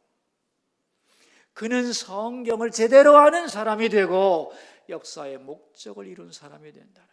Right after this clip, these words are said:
거죠. 그래서 그의 인생은 공허하지 않고 충만하며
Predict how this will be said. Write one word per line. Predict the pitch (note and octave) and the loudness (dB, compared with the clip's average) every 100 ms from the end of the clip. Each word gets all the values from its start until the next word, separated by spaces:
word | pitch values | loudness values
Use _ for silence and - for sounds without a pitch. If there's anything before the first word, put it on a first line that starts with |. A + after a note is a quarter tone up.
| _ | _
거죠. | _ _ _ _ _ _ _ _ _ _ _ _ _ _ _ _ _ _ _ _ _ _ | _ _ _ _ _ _ _ _ _ _ _ _ _ _ _ _ _ _ _ _ _ _
그래서 | D#3 C#3 C#3+ | -20 -18 -20
그의 | D3+ D3 D3 | -20 -20 -20
인생은 | E3+ E3+ F3+ F3 E3+ | -20 -20 -20 -20 -20
공허하지 | - D3+ C3 C3+ C3+ C3+ | -20 -20 -18 -18 -20 -20
않고 | C3+ C3 _ C#3+ D3 D#3 _ _ | -20 -20 _ -20 -20 _ _ _
충만하며 | - - - D4 D4 D4 C#4+ C#4 G#3+ E3+ D#3+ C#3+ C3+ | -20 -20 -20 -20 -20 -20 -20 -18 -18 -18 -16 -18 -20